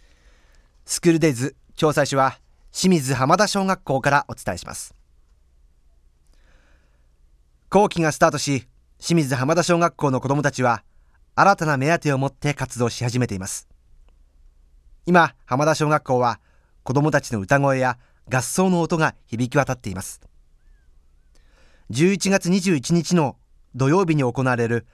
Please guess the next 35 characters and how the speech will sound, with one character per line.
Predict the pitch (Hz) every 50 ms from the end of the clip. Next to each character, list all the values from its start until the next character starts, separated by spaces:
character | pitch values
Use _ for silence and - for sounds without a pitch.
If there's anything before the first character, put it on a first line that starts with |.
| _ _ _ _
浜 | - - 135 156 175
っ | 180 - _
子 | - 170
音 | 175 - 143 156 160 165
楽 | 175 165 _
会 | - 147 123
に | 117
向 | 107 107
け、 | - 117 - _ _ _ _ _ _ _ _ _ _ _ _ _ _ - _ _ _ _ _ _ _ _
各 | - 156 165 - 147
学 | 147 139 - 156
年 | 151 156
ご | 151 143
と | 147 143 135 120 - _ _ _ _ _ _ _
熱 | - 110 131 127 - 175
の | 185 180
こ | - 151
も | 165 185
っ | 190
た | - 175 151
練 | 135 131 135
習 | - - 135
に | 139 131
取 | 135 127 127
り | 123
組 | - 151 147
ん | 139
で | 127
い | 113
る | 113
と | - 113
こ | -
ろ | 110 107
で | 101 101
す。 | - - -